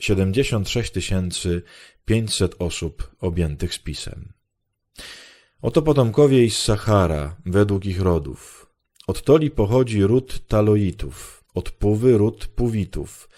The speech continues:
od Jaszuba ród Jaszubitów, od Szimrona ród Szimronitów.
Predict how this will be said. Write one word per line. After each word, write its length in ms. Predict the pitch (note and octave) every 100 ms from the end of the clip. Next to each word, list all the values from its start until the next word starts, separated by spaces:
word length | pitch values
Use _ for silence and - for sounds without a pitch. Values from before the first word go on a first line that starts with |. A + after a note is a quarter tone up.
| - - - _
od 160 | G#2 G#2+
Jaszuba 800 | A#2+ B2+ - F#2+ D#2+ E2+ G2 -
ród 320 | G2 G2 G#2+
Jaszubitów, 840 | F#2 E2+ - A2+ G2+ F2+ E2 D2+
od 320 | F2 G#2 - -
Szimrona 760 | - - C3 G2 E2 D#2 E2 G2 _ - _ -
ród 300 | F#2 F#2 -
Szimronitów. 1040 | - F#2+ F#2+ A2 G2 E2+ - C#2 - -